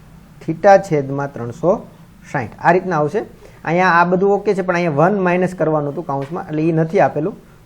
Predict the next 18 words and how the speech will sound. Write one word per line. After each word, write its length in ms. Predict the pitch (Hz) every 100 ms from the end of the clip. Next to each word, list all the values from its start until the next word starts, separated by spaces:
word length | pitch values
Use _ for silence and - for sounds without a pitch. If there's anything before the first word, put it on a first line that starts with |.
| -
એટલે 220 | 143 170
ઈ 40 |
રીતના 240 | 180 165 165
આપણો 140 | 160
સાચો 320 | 160 - -
છે 160 | 151 156
એટલે 260 | 131 131 135
બની 320 | 127 123 123
શકે. 220 | 123 104 -
રેડી? 220 | 208 214 - - - -
તો 60 | -
આ 180 | - 202
રીતના 260 | 202 226
મિત્રો 240 | 196 185 196
આપણો 220 | 175 180
જવાબ 320 | 143 143 156
એમના 300 | 147 139 208 240 -
થશે. 220 | 156 -